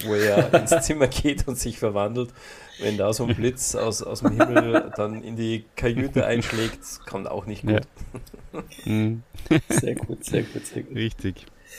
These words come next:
Speaker 2: Ja. Tobi, was sind deine Gedanken zu dieser Szene?
Speaker 3: Mm, es ist nicht das erste Mal, dass er seine Identität preisgibt.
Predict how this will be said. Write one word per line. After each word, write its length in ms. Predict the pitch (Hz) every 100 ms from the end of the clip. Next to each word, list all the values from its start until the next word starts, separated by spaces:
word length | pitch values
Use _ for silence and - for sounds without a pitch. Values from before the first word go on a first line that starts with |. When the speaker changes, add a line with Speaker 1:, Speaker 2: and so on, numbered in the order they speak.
| - - - - - 101
Speaker 2:
Ja. 240 | 113 127 113 - - - - - - - - -
Tobi, 300 | 180 180 127
was 140 | 117
sind 160 | - 131
deine 180 | 113 120
Gedanken 460 | 110 101 98 -
zu 100 | -
dieser 240 | 95 92 95
Szene? 320 | - 101 101
Speaker 3:
Mm, 500 | 101 101 101 101 104 - _ _ _ - - -
es 160 | 101
ist 120 | -
nicht 200 | 123 131
das 120 | 117 -
erste 340 | 95 - 147
Mal, 240 | 107 82
dass 180 | 85 87
er 120 | 92
seine 260 | 87 85 87
Identität 540 | 90 101 98 - 104 107
preisgibt. 640 | - 82 - 92 -